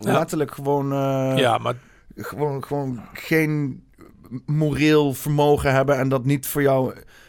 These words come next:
Speaker 2: weet je wel, je moet, eh, morele flex-, moreel flexibel genoeg zijn en dan kan je het allemaal gewoon uitvoeren. Dan zeg je gewoon, "Leg al deze mensen aan de ketting." Ik weet niet of dat, eh, ja,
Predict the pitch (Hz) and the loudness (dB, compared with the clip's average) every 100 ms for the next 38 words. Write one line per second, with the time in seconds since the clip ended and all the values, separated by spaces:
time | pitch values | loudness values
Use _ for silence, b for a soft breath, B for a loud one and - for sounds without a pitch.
0 | b 135 151 170 143 156 175 165 160 151 | b -4 2 2 2 0 0 2 2 2
1 | 156 156 180 160 - 165 - 131 139 160 | 0 2 2 0 -2 -2 -2 -2 -2 0
2 | 156 160 180 180 - 160 - 165 160 139 | 2 4 2 2 -2 -2 -2 0 0 2
3 | 156 - 139 107 107 120 147 143 113 110 | 0 0 0 0 -2 -2 -2 -2 -2 -2
4 | 104 117 120 117 127 123 143 135 143 107 | -4 -4 -4 -2 -2 0 -2 -2 -4 -4
5 | B B B - 131 - 117 117 120 120 | B B B -2 -2 0 0 2 2 2
6 | 120 123 120 123 123 131 123 - 143 143 | 4 2 2 0 0 -2 -2 0 0 0
7 | 110 - B B B - 196 104 104 113 | -2 -6 B B B -14 -8 -8 -6 -4
8 | 107 - 120 120 117 117 117 127 | -4 0 2 2 2 0 0 -2